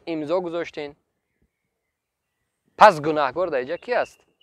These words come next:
اگر شما امروز یک طرف گناهگار می‌حسابین و ده‌ها و صدها نوارها را پیشنهاد می‌کنید که آنها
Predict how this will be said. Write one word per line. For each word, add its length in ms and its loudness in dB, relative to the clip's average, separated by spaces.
اگر 320 6
شما 320 0
امروز 440 0
یک 240 4
طرف 240 0
گناهگار 640 0
می‌حسابین 600 -2
و 140 0
ده‌ها 360 10
و 100 8
صدها 400 2
نوارها 420 4
را 100 6
پیشنهاد 440 -4
می‌کنید 300 -8
که 100 -8
آنها 440 -2